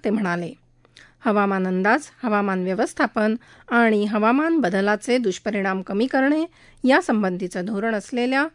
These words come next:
आयएमडी व्हिजन दोन हजार सत्तेचाळीसचं प्रकाशनही त्यांनी यावेळी केलं. प्रधानमंत्री नरेंद्र मोदी यांच्या महाराष्ट्र दौऱ्याची तयारी अंतिम टप्प्यात आहे.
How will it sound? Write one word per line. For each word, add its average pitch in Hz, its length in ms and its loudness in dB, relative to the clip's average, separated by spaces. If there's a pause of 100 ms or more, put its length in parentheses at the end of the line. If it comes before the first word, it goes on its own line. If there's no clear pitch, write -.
(340)
आयएमडी 294 540 2
व्हिजन 220 520 -4 (120)
दोन 214 220 -2
हजार 196 240 -4
सत्तेचाळीसचं 277 800 -4
प्रकाशनही 214 840 -4 (360)
त्यांनी 202 360 0
यावेळी 185 440 -2 (120)
केलं. 175 280 -6 (1300)
प्रधानमंत्री 339 680 2
नरेंद्र 226 440 4
मोदी 226 320 2
यांच्या 202 440 0
महाराष्ट्र 269 680 0
दौऱ्याची 196 600 0
तयारी 202 420 0
अंतिम 277 400 2 (120)
टप्प्यात - 380 -6
आहे. 175 240 -6